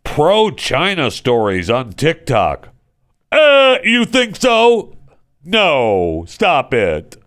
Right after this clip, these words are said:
Of course. I mean, they're doing that. They're probably doing that on Instagram and Facebook. I'm sorry, Meta as well. Ugh. So now we have, and then Instagram. Holy cow. All right, so this is how terrible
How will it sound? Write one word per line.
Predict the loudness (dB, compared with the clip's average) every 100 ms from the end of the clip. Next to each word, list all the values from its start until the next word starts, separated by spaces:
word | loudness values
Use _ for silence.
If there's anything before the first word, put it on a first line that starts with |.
| _
Of | -10 -8
course. | -2 0 0 0 -2 -6 -16 -20 _ _ _ _ _ _ _
I | -6
mean, | -2
they're | -2
doing | 0 -2
that. | 0 0 -2 -4
They're | -4
probably | -2 -2
doing | 0 0
that | 0
on | -2
Instagram | -4 -4 -2 -2 -2
and | -4
Facebook. | -4 -2 -4 -6
I'm | -4
sorry, | -2 -2
Meta | 0 0 0 -2 -4 -4
as | -2 0
well. | 0 0 -2 -6 -14 -20 _ _ _ _ _ _ _ _ _ _ -6
Ugh. | -4 -4 -6 -10 -12 -16 _ _ -20 -20 -20 _ _ _
So | -2
now | -2 0 0 0
we | 0
have, | 0 2 0
and | 0 -2
then | 0 -2
Instagram. | -4 -6 -4 -4 -2 -4 -8 -16 _ _ _ -10
Holy | -8 -8 -10
cow. | -12 -12 -12 -16 _ _ _ _ _ _ _ _ _ _ _ _ _
All | -4
right, | -2 -4
so | -4 -2
this | -2
is | -2 -2
how | -2
terrible | 0 -2 -2 -2 -4 -8